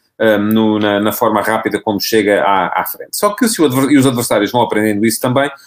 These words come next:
vão começando a dificultar isso, ah, e, ah, o Sporting é muitas vezes forçado a entrar em organização ofensiva. E em organização ofensiva, com aquela ideia de jogo, falta presença na área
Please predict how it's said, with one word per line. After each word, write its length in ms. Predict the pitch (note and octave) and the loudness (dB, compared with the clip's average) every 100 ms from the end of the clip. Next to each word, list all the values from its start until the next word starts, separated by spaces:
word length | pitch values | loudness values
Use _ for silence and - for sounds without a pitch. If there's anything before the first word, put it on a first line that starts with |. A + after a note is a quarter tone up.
| _ - | _ -4
vão 220 | C3 D3+ | 0 0
começando 320 | C#3+ C3 C#3+ | -2 -2 2
a 20 | |
dificultar 500 | C3+ C3 C3 B2+ C#3 | 2 0 -2 0 2
isso, 280 | C3+ C#3 - _ _ | 2 0 -4 _ _
ah, 180 | - C#3+ | 0 2
e, 300 | D#3 D#3 D3+ D3 | 4 4 2 2
ah, 280 | B2 B2 A#2+ | 2 2 2
o 100 | C3 | 0
Sporting 440 | B2+ C#3 C3 C3 | 0 -2 0 0
é 60 | B2+ | 2
muitas 240 | B2+ B2 | 0 0
vezes 180 | A#2+ A#2 | -2 -4
forçado 380 | C3 A#2+ A#2+ A2+ | -4 -2 0 0
a 40 | |
entrar 400 | A#2 A2+ A#2+ A#2+ | 0 0 0 0
em 100 | C#3+ | 0
organização 500 | B2+ A#2 A#2+ A2 A#2+ | 0 2 0 -2 -2
ofensiva. 500 | G#2+ - - - - - | -4 -4 -10 -10 -16 -6
E 160 | G#3 G#3 | 0 2
em 120 | C3+ | 4
organização 580 | A2 A2 A#2+ G#2+ A2 B2+ | 2 0 0 -2 -2 0
ofensiva, 480 | B2+ C#3 D#3+ D3+ D3+ | 0 0 0 0 0
com 160 | F3+ | 0
aquela 260 | E3 A2 G#2 | 0 0 0
ideia 240 | A2 B2 | 2 0
de 60 | B2 | 0
jogo, 260 | B2+ D3 D3+ | 2 0 2
falta 400 | B2 F#2 - - _ - | -2 0 -4 -8 _ -2
presença 360 | D#3+ A2+ F#2 | 0 0 0
na 100 | A#2+ | 0
área 260 | D3+ G3 | 0 -2